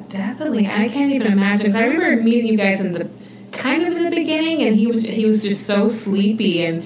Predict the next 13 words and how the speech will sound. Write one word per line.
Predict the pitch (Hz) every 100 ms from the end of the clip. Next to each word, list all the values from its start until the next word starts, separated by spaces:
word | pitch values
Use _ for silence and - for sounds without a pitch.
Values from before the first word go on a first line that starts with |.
| - -
were | 220
there | 247 262
p-, | - -
times | 214 220 233
that | 226
you | 196
just | 196 202
kind | 190 185
of | 185
got | 175 170
discouraged | 185 170 - 185 175 180 175
and | 175 170
lost, | 165 175 - -